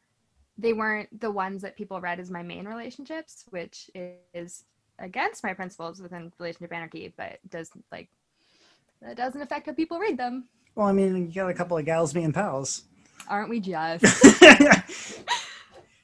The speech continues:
Speaker 2: But,
Speaker 1: Um,
Speaker 2: like, how much of that is, is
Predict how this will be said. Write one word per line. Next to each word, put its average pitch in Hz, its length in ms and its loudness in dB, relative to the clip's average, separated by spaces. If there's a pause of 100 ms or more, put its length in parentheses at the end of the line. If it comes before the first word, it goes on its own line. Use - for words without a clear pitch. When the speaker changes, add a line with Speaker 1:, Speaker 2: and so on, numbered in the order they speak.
(260)
Speaker 2:
But, 190 140 10
Speaker 1:
Um, 185 40 4
Speaker 2:
like, 185 160 4
how 190 160 8
much 190 200 0
of 180 100 2
that 160 320 4
is, 143 800 0 (1160)
is 139 840 -2